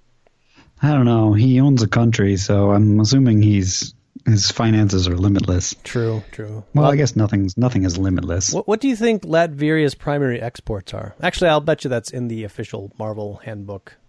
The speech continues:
Speaker 2: of the universe.
Speaker 1: I don't know. Uh,
Speaker 2: There's some
Speaker 1: is it
Speaker 2: explanation for why he has money, I guess.
Speaker 1: Is it near Wakanda? Maybe it's
Speaker 2: <laughs>
Speaker 1: whatever, whatever that Wakanda stuff is.
Speaker 2: Yeah, um,
Speaker 1: Vibranium.
Speaker 2: Vibranium, yeah.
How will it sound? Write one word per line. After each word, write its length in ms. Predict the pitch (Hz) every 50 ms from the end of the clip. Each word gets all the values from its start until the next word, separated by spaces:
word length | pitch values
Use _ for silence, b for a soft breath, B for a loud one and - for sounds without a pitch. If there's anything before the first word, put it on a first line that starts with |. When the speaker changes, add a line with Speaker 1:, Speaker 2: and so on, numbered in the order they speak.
| _ _
Speaker 2:
of 160 | - 113 104
the 260 | 110 107 101 101 95 95 110
universe. 640 | 113 110 104 101 98 98 98 98 95 - - - - _ - -
Speaker 1:
I 180 | 110 110 113 117
don't 100 | 107 95
know. 300 | 87 90 87 90 90 90 - - -
Uh, 500 | 110 104 98 101 98 98 98 95 92 90 - _ -
Speaker 2:
There's 180 | 165 170 160 -
some 160 | 214 190 175
Speaker 1:
is 60 | 165
it 200 | 139 117 104 110
Speaker 2:
explanation 460 | 139 135 135 135 131 127 - - 123
for 160 | 104 - 117
why 180 | 113 110 110 101
he 80 | 107 107
has 180 | 104 101 95
money, 280 | 107 104 101 101 104 98
I 100 | 98 101
guess. 380 | 101 101 98 101 - - - _ _
Speaker 1:
Is 200 | - - 123 110
it 100 | 113 104
near 180 | 107 113 117 117
Wakanda? 720 | 113 113 107 104 - - 113 110 113 117 123 127 131 127 - - - -
Maybe 220 | 113 110 107 113
it's 260 | 110 107 156 151 -
Speaker 2:
<laughs> 180 | 175 170 - -
Speaker 1:
whatever, 440 | - - 113 110 110 110 113 117 -
whatever 300 | - 110 107 104 104 110
that 180 | 107 107 101 92
Wakanda 800 | - 101 95 98 - 113 110 110 107 107 104 101 98 95 92 95
stuff 380 | - - - 92 87 - -
is. 320 | 101 98 98 98 95 95 190 - _ - 110
Speaker 2:
Yeah, 580 | 110 107 110 110 107 110 104 98 101 104 - - -
um, 180 | 110 107 104 104
Speaker 1:
Vibranium. 760 | 117 110 107 101 107 113 110 113 113 113 107 95 92 92 95
Speaker 2:
Vibranium, 680 | 123 117 113 110 110 117 113 113 113 110 107 98 98 101
yeah. 180 | 101 98 95